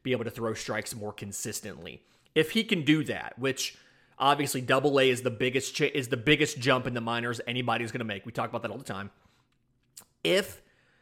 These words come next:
uh, Kyle Harrison can do that, I think he's gonna be able to move from a number three ceiling to a number two ceiling. I really like, uh, I really like the fastball. I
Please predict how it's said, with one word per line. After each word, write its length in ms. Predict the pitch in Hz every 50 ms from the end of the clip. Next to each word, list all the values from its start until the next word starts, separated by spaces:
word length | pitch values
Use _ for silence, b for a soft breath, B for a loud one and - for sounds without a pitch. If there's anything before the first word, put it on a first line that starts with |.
| b b b b b -
uh, 160 | 123 120 -
Kyle 240 | - 147 151 139 135
Harrison 380 | 147 151 151 147 - 143 127 117
can 160 | - 123 117
do 240 | 110 131 135 135 131
that, 340 | 117 110 92 78 92 - - -
I 120 | 117 123 123
think 380 | - - - 156 151 151 -
he's 300 | - - - 156 139 127
gonna 160 | - 147 147
be 200 | 135 120 131 131
able 180 | 131 127 127 127
to 160 | - - 131
move 640 | 120 120 120 123 127 123 120 120 120 113 117 - _ b b b b b b b b
from 500 | - - - - - 127 127 131 131 131
a 40 |
number 920 | 127 127 123 123 123 123 123 113 127 123 120 120 117 117 117 117 117 113 117 - - - _ -
three 960 | 139 120 120 131 131 131 131 131 131 131 131 131 131 131 131 127 123 - _ _ _ _ _ _ _ _ _ _ _ _
ceiling 600 | - - - - 151 139 143 143 143 143 139 135
to 160 | - - 131 120
a 40 |
number 320 | 117 117 127 127 117 113 101
two 300 | - - - 127 135 151
ceiling. 500 | - - 175 180 190 190 202 196 196 - -
I 180 | 127 123 120 120 123 127
really 420 | 123 135 143 151 165 156 147 147 147
like, 560 | 143 123 123 127 123 123 127 120 - - - b b b b b b b b b b b b b -
uh, 240 | 110 104 98 95 - -
I 60 | 117
really 200 | 113 135 143 143
like 120 | 143 139 -
the 80 | 147
fastball. 540 | - - 123 120 117 - - 127 117 117 -
I 140 | - 120 117